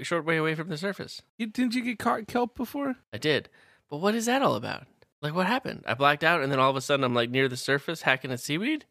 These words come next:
Speaker 1: Is that Atlantis magic or just, like, the power of, like, the human body persevering?
Speaker 2: Yeah, that's pretty wild.
Speaker 1: Yeah, I love it.
Speaker 2: All right,
Speaker 1: But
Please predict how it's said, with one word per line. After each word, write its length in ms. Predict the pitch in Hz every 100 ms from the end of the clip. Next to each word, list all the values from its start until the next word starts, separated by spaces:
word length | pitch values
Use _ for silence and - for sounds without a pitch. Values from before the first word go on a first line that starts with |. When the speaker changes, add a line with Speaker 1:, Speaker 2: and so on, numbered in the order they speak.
| _
Speaker 1:
Is 60 | 135
that 140 | 139
Atlantis 420 | 131 113 143 190
magic 360 | 254 254 330 330
or 100 | -
just, 180 | 113 113
like, 140 | 113 107
the 80 |
power 340 | 104 123 120 110
of, 260 | 104 117
like, 400 | 85 85 82 - - _
the 80 | 127
human 240 | 127 110
body 400 | 104 104 120 170 - _
persevering? 640 | 123 120 110 117 160 240 - _ _ -
Speaker 2:
Yeah, 120 | 117
that's 200 | 117 -
pretty 180 | - 135
wild. 380 | 101 107 87 85 _ 101
Speaker 1:
Yeah, 140 | 101
I 40 |
love 200 | 95 101
it. 100 | 98 - _ _ _ _
Speaker 2:
All 120 | 160 175
right, 120 | 131 - _
Speaker 1:
But 220 | 165 -